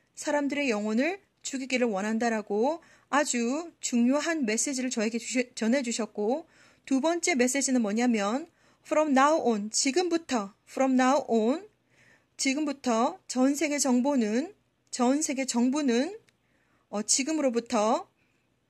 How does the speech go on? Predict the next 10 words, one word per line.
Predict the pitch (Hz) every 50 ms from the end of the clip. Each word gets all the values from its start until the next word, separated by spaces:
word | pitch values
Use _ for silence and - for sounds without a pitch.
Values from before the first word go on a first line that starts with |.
| _ _
지금부터 | - - 302 285 349 349 339 330 320 - - 254 214 220 247 320 370 - -
완전히 | - - 226 226 240 254 294 302 359 370 330 247 226 226 262 320 - _ _ _ _ _ _ -
사람들이 | - - 339 330 330 330 349 339
몸에 | 294 262 294 294 277
칩 | 269 - - - _ -
박는 | 392 370 381 381 381 359
것을 | 277 262 247 254 - 294 320 370 427 - _ _ _
초점을 | - - 440 415 415 - - - 403 381 359 359
삼을 | 349 - 381 359 370 -
것이다. | - 240 240 - 214 - 202 202 208